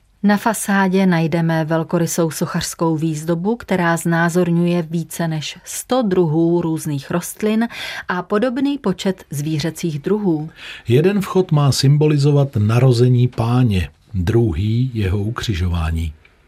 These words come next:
Speaker 2: Náboženské motivy nejsou v případě katedrály Sagrada Familia dodatečnou výzdobou. Architekt je organicky vtělil přímo do stavby,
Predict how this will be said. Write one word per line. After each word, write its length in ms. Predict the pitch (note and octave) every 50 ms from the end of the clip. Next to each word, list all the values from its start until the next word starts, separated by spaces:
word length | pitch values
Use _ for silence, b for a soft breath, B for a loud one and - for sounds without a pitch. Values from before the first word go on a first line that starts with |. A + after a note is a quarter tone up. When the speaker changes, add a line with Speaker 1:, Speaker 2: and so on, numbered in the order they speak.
| _ -
Speaker 2:
Náboženské 600 | G2 G2+ A#2 C3 F3 F3+ F#3 G3 F#3+ - - D#3
motivy 400 | C3+ C3 D3 C#3+ - E3+ E3+ D#3+
nejsou 520 | C3 A2 A2+ B2 D3 D3 - - F3+ D3+ A#2+
v 60 | -
případě 560 | - - - C#3 C3 - D3 D3 C#3 C3+ A2
katedrály 720 | - - A2+ G#2 - C3+ C3 C3+ C3 C3+ C3 C3+ C3 A#2+ G#2
Sagrada 760 | - - - - B2 A2+ G2 A2 A#2 B2 B2+ B2 B2 A#2+ G#2+
Familia 720 | - - - A2 A2+ A#2 A#2+ A#2 A#2 A#2 A#2 A#2 A#2+ A#2 A2
dodatečnou 840 | F2+ F2 G2 F#2+ F2+ G2+ F#2+ F2+ - G2+ - - - G2 F#2+ G2+ G2+
výzdobou. 720 | F2 F#2+ F#2+ G2 G2 G2 G2+ F#2 E2+ F2 F2 E2+ E2 D#2 D2 B B B B B B B
Architekt 540 | - A#2 - - - C#3 C#3 D#3 D3+ - -
je 120 | C3+ B2 - _
organicky 720 | - C3+ C3 C3+ C3+ C#3+ C#3+ D3+ D3+ C#3 - - - A#2
vtělil 460 | - - - - B2 B2+ C3 B2+ B2+
přímo 420 | B2 - - - - C3+ C3 B2 A#2
do 200 | F#2+ E2+ G2+ F2+
stavby, 760 | - - - - A2 G#2 E2 F2+ E2+ F2 F2+ A#2+ D3 E3+